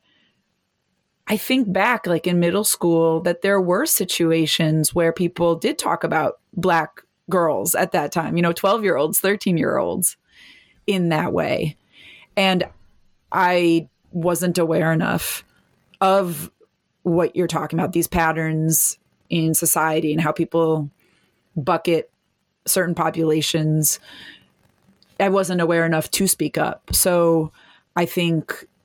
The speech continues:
in that case, I, I didn't speak up for somebody else, you know, because I, I really wasn't aware of that,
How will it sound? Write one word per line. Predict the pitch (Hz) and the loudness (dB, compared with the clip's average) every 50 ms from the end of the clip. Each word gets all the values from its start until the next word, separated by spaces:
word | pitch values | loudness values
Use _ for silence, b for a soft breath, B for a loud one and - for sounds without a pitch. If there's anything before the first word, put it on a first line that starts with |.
| _ _ _ _ _ _ _ _ _ _ _ - | _ _ _ _ _ _ _ _ _ _ _ -2
in | 185 185 180 | 0 2 2
that | 320 311 175 | 2 0 0
case, | - 185 175 170 - | 0 0 2 2 2
I, | 170 170 - - | 0 -2 -2 -2
I | - 180 190 | 0 0 2
didn't | 190 214 226 220 208 | 2 0 0 0 -2
speak | - - - 208 - | -2 -2 -2 0 0
up | 165 - - | -2 -2 -2
for | - 170 | -2 -4
somebody | 165 - - 175 - - - - | -2 -2 -2 -2 -2 -2 -2 -2
else, | - - - - - - - - - _ b b b b b b b b b _ _ | -2 -2 -2 -4 -4 -6 -6 -6 -10 _ b b b b b b b b b _ _
you | - 180 | 0 2
know, | 170 165 165 | 2 2 2
because | 170 185 - - 180 175 165 160 | 2 0 0 0 0 0 0 0
I, | 170 160 - - 160 160 160 160 160 160 | -2 -2 -2 0 0 2 2 2 2 0
I | - 160 | 0 0
really | 160 160 165 165 165 160 160 156 | 0 2 2 2 4 4 4 4
wasn't | 156 165 160 156 160 160 156 - - | 4 2 2 0 0 0 -2 -2 -2
aware | - 156 156 165 160 165 180 170 156 147 160 151 151 175 - - | -2 -2 0 0 2 2 2 2 0 0 -2 -4 -6 -8 -6 -4
of | 175 175 180 190 185 170 170 147 - | 0 2 2 2 0 -2 -6 -6 -2
that, | 151 151 147 147 139 - - | 0 2 2 2 0 -2 -6